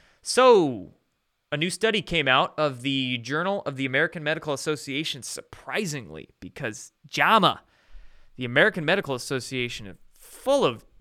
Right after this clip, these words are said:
Doctor shills. But anyway, higher than expected rates of heart inflammation among male military members after their second M R N A dose. They actually admitted this.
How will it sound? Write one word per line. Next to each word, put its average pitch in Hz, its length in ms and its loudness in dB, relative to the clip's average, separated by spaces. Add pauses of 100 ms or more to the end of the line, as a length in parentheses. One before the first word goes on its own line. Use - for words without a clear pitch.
(240)
Doctor 143 360 0
shills. 120 480 -2
But 156 120 -4
anyway, 147 320 -2 (960)
higher 185 420 8
than 180 140 0
expected 156 760 0 (680)
rates 151 580 2
of 135 260 -4
heart 175 260 4
inflammation 151 680 -4
among 160 520 2 (100)
male 165 600 2
military 151 520 0
members 131 560 0 (380)
after 160 420 2
their 139 140 -2
second 175 580 -2 (180)
M 165 260 2 (120)
R 160 340 4
N 147 260 -2 (120)
A 143 220 -2 (160)
dose. 175 480 -4
They 151 160 -6
actually 170 340 -4
admitted 190 480 -6
this. - 300 -6